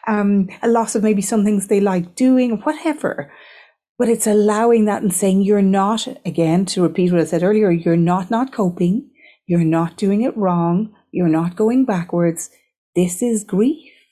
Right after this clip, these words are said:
and you're okay." You can find yourself again,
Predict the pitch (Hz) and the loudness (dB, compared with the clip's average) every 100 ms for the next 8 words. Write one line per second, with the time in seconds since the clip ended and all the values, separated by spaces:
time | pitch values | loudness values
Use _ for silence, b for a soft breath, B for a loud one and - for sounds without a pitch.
0 | b _ _ _ - 175 170 185 190 180 | b _ _ _ -6 0 2 2 2 0
1 | 175 - 180 156 - B B B B B | -2 -4 -4 -4 -10 B B B B B
2 | _ - 190 175 - 254 339 349 - 180 | _ -2 0 0 -2 -2 2 2 2 0
3 | 156 160 156 151 - 160 170 165 156 147 | 0 0 0 -2 -2 -4 -4 -4 -2 0
4 | 147 160 165 220 | 0 -2 -2 -4